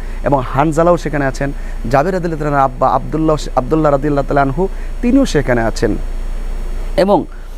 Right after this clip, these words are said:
আমরা সেই সত্তর জন সাহাবার রওজা মোবারক জিয়ারত করে এসেছি এবং মসজিদে জামিউশ শুহাদা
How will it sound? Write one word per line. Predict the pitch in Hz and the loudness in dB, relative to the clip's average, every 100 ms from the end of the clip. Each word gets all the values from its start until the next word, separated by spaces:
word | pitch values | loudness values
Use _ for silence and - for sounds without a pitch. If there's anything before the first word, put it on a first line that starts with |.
| - - | -6 -2
আমরা | 151 151 143 - | 2 2 2 -4
সেই | - 147 135 | -2 -2 0
সত্তর | - 151 - 156 | -2 -4 -2 -2
জন | 143 | -2
সাহাবার | 131 139 139 135 131 - - - | -2 0 2 2 2 -2 -8 -6
রওজা | 107 123 135 135 | 2 2 2 0
মোবারক | 131 131 123 | 0 0 0
জিয়ারত | 113 123 123 - | 2 4 2 0
করে | - 151 | -2 -2
এসেছি | 156 175 196 190 - - - | 0 -4 -4 -6 -6 -8 2
এবং | 135 139 131 - | 2 4 0 -4
মসজিদে | 123 127 143 - 151 147 | 0 0 0 -2 0 2
জামিউশ | 127 143 147 147 151 147 151 | 4 4 4 4 2 0 0
শুহাদা | - - 143 147 147 151 | -2 -2 2 2 4 2